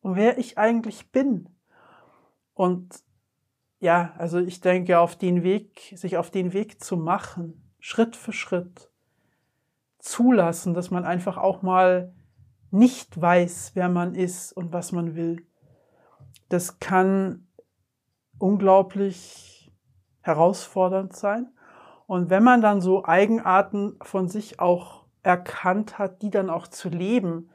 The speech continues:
vielleicht auch tatsächlich gegen eine Umgebung zu leben, in der man ist und in der man sich schon so eingerichtet hat und irgendwie so nicht auffällt, das kann dann die zweite Herausforderung sein. Also wie gesagt, wenn du dich angesprochen fühlst,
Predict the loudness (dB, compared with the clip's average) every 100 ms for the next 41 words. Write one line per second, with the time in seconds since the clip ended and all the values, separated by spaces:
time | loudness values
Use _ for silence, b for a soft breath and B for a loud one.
0 | b b b b _ 2 4 4 2 2
1 | 2 2 -6 -6 0 -2 -2 -8 -8 0
2 | 4 6 4 2 0 0 -4 0 2 2
3 | 0 -4 -6 -2 -2 0 0 2 2 0
4 | 0 -2 0 0 0 0 0 0 -2 -4
5 | -2 2 2 2 2 0 -2 -4 -4 0
6 | -2 -2 -4 -2 -2 0 2 2 2 0
7 | 0 -4 -4 B B B B B B B
8 | -20 -12 -6 -4 -4 -6 -4 -2 -4 -12
9 | -10 -10 -12 -10 -8 -8 -12 -18 -14 -12
10 | -12 _ _ _ _ _ _ _ _ _
11 | _ _ _ _ _ _ _ _ -10 0
12 | 0 0 -6 -2 -2 -2 -6 -6 -6 -6
13 | -6 -2 -2 -2 -4 -6 -6 -8